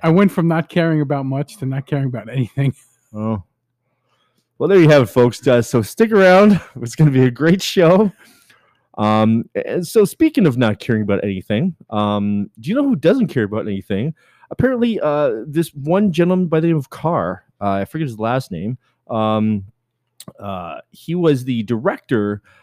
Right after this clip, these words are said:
Speaker 2: of the museum, of a museum in Slovenia. Uh, we're, we're talking about all the hot area, all the hot area stuff.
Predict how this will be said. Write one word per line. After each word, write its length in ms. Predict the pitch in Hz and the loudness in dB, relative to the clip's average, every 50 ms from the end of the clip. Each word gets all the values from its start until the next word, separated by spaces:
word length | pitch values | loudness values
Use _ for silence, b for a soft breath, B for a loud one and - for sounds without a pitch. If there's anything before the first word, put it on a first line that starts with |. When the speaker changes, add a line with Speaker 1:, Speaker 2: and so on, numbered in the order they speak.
| b b b | b b b
Speaker 2:
of 500 | 110 104 104 104 104 104 101 98 92 117 - | -2 0 0 2 0 0 -2 -4 -8 -10 -10
the 220 | - 117 110 113 | -8 -4 -2 0
museum, 720 | 110 113 110 110 101 104 131 165 170 139 120 117 117 113 - - | 2 2 2 0 -2 -2 -2 0 2 2 2 2 2 0 0 -4
of 120 | 110 104 | -6 -2
a 40 | 110 | 0
museum 460 | 113 113 113 110 107 135 151 160 147 | 2 2 2 0 0 0 0 0 2
in 140 | 120 107 107 | 2 0 0
Slovenia. 920 | - - - 123 123 120 110 113 127 170 214 220 156 98 80 80 80 92 _ _ _ _ _ _ _ _ _ _ _ - - _ _ _ _ _ _ _ _ - - | -2 -4 -2 -2 -2 -2 0 -2 0 2 2 2 2 0 -2 -8 -12 -20 _ _ _ _ _ _ _ _ _ _ _ -20 -20 _ _ _ _ _ _ _ _ -16 -12
Uh, 500 | 80 92 92 92 92 92 95 95 95 92 | -10 -8 -8 -8 -8 -8 -8 -8 -8 -4
we're, 180 | 117 131 180 202 | 0 0 2 2
we're 100 | 147 156 | 2 0
talking 220 | - 190 165 147 | 2 2 0 2
about 80 | 131 123 | 0 0
all 240 | - 120 127 147 147 | 2 2 2 2 2
the 120 | 143 117 | 0 -2
hot 300 | 101 95 123 123 123 117 - - | -2 0 -2 -2 -2 -2 -4 -4
area, 420 | 113 113 113 110 110 104 101 101 | -4 -2 -2 0 0 0 0 0
all 220 | - - 120 135 139 | 0 -2 -2 -2 0
the 140 | 143 123 | -2 -2
hot 220 | 110 127 123 120 - | -2 -2 -4 -4 -4
area 320 | 110 110 107 104 101 95 95 | -4 -4 -2 -2 -2 -4 -6
stuff. 560 | - - - 92 90 92 - - - _ | -8 -8 -8 -8 -8 -8 -12 -16 -20 _